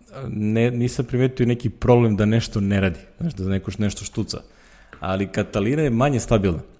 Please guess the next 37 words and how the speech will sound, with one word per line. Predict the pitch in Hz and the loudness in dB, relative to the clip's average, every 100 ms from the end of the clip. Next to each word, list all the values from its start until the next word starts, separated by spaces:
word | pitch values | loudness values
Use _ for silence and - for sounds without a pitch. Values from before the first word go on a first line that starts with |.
| _ - | _ -16
A, | - 90 | -10 -6
ima, | 92 104 120 113 | -6 -2 0 -2
a, | - 98 - - - | -2 -6 -6 -12 -8
ono, | 113 120 101 76 - - | -2 0 0 -2 -14 -10
funkcioniše, | - 110 - 113 127 170 - 175 127 | -6 -6 -2 0 2 0 2 2 2
radi, | 95 110 131 139 | 2 0 0 -2
nije | 107 113 | 0 0
da | 113 | 0
nešto | 110 110 107 | 0 -2 -6
se | - | -6
krašuje | - 104 98 95 | -2 -2 0 -4
i | 82 | -4
to | 101 | -2
da | 92 | -2
se | 90 95 | -4 -4
zagljubljuje, | 92 101 98 135 151 - - - - - _ - | -2 -2 0 -2 -2 -10 -20 -20 -20 -20 _ -2
ali | 104 110 | 0 2
ima | 135 156 127 - - - - - | 4 4 2 -2 -10 -14 -18 -6
tu | - | 2
i | 156 | 2
tamo | 147 151 143 | 2 0 0
po | 123 127 | -2 0
nešto | 127 127 110 | 0 -2 0
ne | 113 | 2
radi, | 110 87 | 2 2
tipa, | - 107 107 | -2 -2 0
recimo, | 107 104 110 107 | 0 -2 -2 -2
isko-, | 107 - 131 | -2 -2 -2
iskočilo | - - 131 - 127 | -4 -4 -4 -2 -2
mi | 113 | -2
je, | 113 | 0
znaš, | 120 117 | -2 -2
ono, | 117 107 | -2 -2
upozorenje, | 101 107 110 110 107 92 90 - - - - - | -2 -2 2 2 2 0 -2 -8 -20 -12 -12 -10
a, | 95 98 98 98 - | -6 -4 -4 -6 -6
i, | 117 - | -8 -8
a, | - | -10